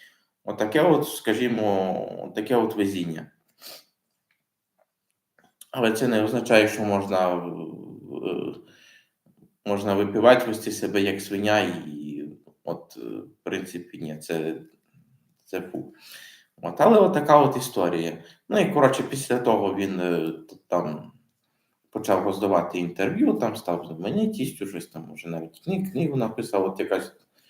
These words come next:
от якось так. Розраховуючи ризики таких поширених видів діяльності, як водіння машини чи авіаперельоти, спершу варто встановити загальну кількість людей,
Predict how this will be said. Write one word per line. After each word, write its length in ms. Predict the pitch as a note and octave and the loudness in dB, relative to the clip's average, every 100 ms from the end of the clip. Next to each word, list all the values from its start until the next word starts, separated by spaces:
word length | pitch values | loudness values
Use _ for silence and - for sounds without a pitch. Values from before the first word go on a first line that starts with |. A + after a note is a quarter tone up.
| _ _ _ | _ _ _
от 180 | A#2 A2+ | -2 2
якось 300 | G#2+ - - | 0 0 -6
так. 220 | - - - _ - _ _ _ _ _ _ - | -6 -8 -12 _ -20 _ _ _ _ _ _ 6
Розраховуючи 720 | B2 C3+ C3+ D3+ D#3 D3 C#3 | 8 8 8 10 12 12 8
ризики 380 | C#3+ C3+ C3+ C3+ | 8 8 4 4
таких 380 | C3 A#2+ C3 - | 4 4 2 2
поширених 600 | A2+ C3+ B2 A2+ A2 A#2 | 0 8 8 8 4 2
видів 280 | A2 G#2+ G2+ | 2 2 4
діяльності, 540 | A2 A#2+ A#2+ A2+ A2+ | 6 8 6 4 2
як 160 | - G#2 | 2 2
водіння 360 | G2+ G2 G2 | 0 0 0
машини 400 | F#2+ F#2+ A#2+ A2+ | -2 -2 0 0
чи 120 | A#2 | 2
авіаперельоти, 840 | G#2 G2+ G2 G2 G2+ G2 A#2 B2 B2 | 4 4 2 2 0 2 2 0 -4
спершу 400 | - G2+ - G2+ | 2 0 2 2
варто 300 | G2+ G2+ G2 | 2 2 -6
встановити 520 | - G2 G#2 A2 A2 | -4 0 0 0 -2
загальну 480 | G2+ F#2 F#2 F#2+ G2 | -2 -2 0 0 -2
кількість 460 | G2 - - - | -2 -4 -14 -6
людей, 540 | F#2+ G#2+ G#2+ G#2+ - | 0 4 4 2 -6